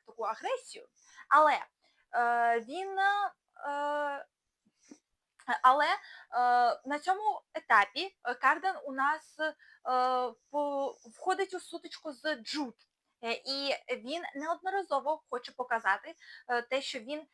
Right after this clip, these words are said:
кращий, що він фейрі, а вона всього-навсього якась людинка там.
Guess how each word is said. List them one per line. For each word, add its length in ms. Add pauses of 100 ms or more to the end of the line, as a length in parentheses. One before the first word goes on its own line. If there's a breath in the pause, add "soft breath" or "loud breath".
(160)
кращий, 720
що 240 (300 loud breath)
він 320
фейрі, 340
а 80
вона 300 (180 loud breath)
всього-навсього 680
якась 400
людинка 640
там. 140